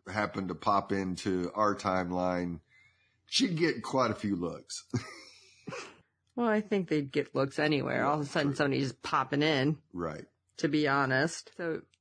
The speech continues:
Speaker 2: do we think that Deacon is going to be helpful for the rest of the season.
Speaker 1: Yeah, that's still an unknown. I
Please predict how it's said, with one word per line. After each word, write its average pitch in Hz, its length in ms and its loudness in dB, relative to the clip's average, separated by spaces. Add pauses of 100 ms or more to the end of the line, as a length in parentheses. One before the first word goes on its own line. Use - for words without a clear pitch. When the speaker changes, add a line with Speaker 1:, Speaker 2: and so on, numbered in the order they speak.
(420)
Speaker 2:
do 185 120 2
we 170 140 4
think 185 380 0
that 156 460 0 (560)
Deacon 170 300 2
is 151 140 0
going 151 160 0
to 147 60 2
be 143 160 2
helpful 139 520 0
for 135 180 0
the 127 100 0
rest 131 340 0
of 131 120 0
the 135 80 2
season. 131 520 0 (580)
Speaker 1:
Yeah, 180 920 -2
that's 143 440 0 (800)
still 160 500 0
an 147 100 2
unknown. 123 640 2 (100)
I 101 180 0